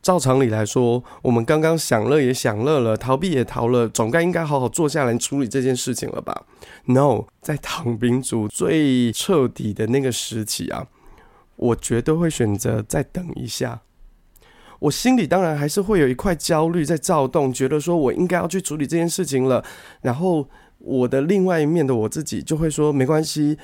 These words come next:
我们等一等再处理，我们等一等再处理。”我就是在这样子不断的冲突跟拉扯之间，我就把所有事情都拖延下去了。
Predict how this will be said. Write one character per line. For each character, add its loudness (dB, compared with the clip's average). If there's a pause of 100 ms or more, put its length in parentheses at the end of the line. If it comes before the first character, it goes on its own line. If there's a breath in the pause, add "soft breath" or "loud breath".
(160 loud breath)
我 0
们 2
等 2
一 2
等 0
再 0
处 -4
理， -2
我 -2
们 -2
等 0
一 2
等 0
再 0
处 -4
理。” -4 (600 loud breath)
我 2
就 0
是 -2
在 0
这 -4
样 0
子 0
不 -4
断 -2
的 -4
冲 -4
突 -6
跟 -2
拉 -2
扯 -12
之 -4
间， -2 (140)
我 -4
就 0
把 -4
所 -2
有 2
事 -6
情 -6 (140)
都 0
拖 0
延 2
下 -2
去 -6
了。 -10